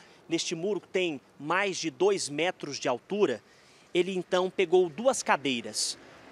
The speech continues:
uma mais baixa e uma outra um pouco maior, e colocou rente ao muro. Pega a Cíntia, coloca então nas costas, e isso segundo relatos dele, sobe então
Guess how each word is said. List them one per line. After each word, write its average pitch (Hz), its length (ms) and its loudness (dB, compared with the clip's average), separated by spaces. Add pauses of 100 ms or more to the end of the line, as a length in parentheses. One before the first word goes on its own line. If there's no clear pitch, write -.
(220)
uma 208 240 4
mais 175 560 4 (140)
baixa 185 540 4 (220)
e 208 40 -2
uma 233 160 4
outra 202 500 8
um 180 100 -4
pouco 208 260 4
maior, 147 460 4 (360)
e 226 80 -4
colocou 240 460 6
rente 214 340 -2
ao 240 80 2
muro. 143 320 -4 (760)
Pega 254 320 4
a 214 40 0
Cíntia, 220 480 -2
coloca 233 600 6
então 220 300 0
nas 208 260 -2
costas, 214 720 2 (240)
e 214 120 4
isso 277 220 4
segundo 202 460 0
relatos 185 640 2
dele, 180 400 6 (540)
sobe 269 520 6
então 208 480 4